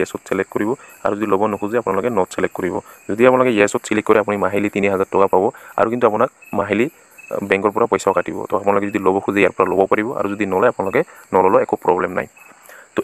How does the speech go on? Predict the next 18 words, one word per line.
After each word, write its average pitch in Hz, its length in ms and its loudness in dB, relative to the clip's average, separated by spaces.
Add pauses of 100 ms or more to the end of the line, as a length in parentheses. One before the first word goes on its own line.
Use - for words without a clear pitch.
এতিয়া 147 220 4
আপোনালোকে 127 380 -4
স্ক্ৰল 113 160 0
ডাউন 120 140 2
কৰিব। 123 140 -2 (840)
তো - 40 -20 (100)
স্ক্ৰল, 139 160 2 (360)
স্ক্ৰল 131 140 2
ডাউন 139 140 6
কৰি 131 80 2
চাগে 127 120 0
ইয়াতে 117 140 2
আপোনাৰ 110 140 2
এটা 101 120 6
অপশ্যন - 180 -4
পাব, 101 100 0 (140)
ownership 127 380 -2 (140)
লেণ্ড 104 160 4